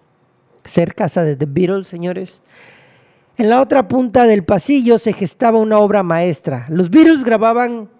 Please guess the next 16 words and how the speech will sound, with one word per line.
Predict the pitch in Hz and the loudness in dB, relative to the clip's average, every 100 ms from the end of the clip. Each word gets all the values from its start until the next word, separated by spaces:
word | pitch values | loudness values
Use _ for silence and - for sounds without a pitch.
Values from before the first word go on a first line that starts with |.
| _ _ | _ _
El | 196 180 | -8 -6
Sargento | 185 165 202 185 190 | -6 -6 -6 -4 -6
Pimienta, | 170 165 160 143 - - _ _ _ _ - | -4 -4 -4 -6 -10 -20 _ _ _ _ -4
mientras | 190 180 190 190 - | -2 -2 -2 -4 -4
que | 170 | -8
Pink | 139 - 302 285 | -6 0 0 0
Floyd | 185 196 196 208 349 339 _ _ _ _ _ _ - | -2 0 2 2 0 -6 _ _ _ _ _ _ -8
hacía | 165 202 202 | -4 -2 -2
su | 220 | -2
primer | 156 160 165 180 190 170 | -6 -4 -2 0 -2 -2
disco, | 196 180 - 143 120 _ _ | -4 -6 -6 -8 -8 _ _
su | - 202 | -6 -2
debut, | 175 160 190 202 - _ _ _ _ _ _ _ _ _ _ _ _ _ _ 156 | 0 0 2 2 0 _ _ _ _ _ _ _ _ _ _ _ _ _ _ -2
The | 170 | -2
Pipers | - 214 214 226 214 170 | 0 0 2 0 -2 -2
at | - 180 | -6 -4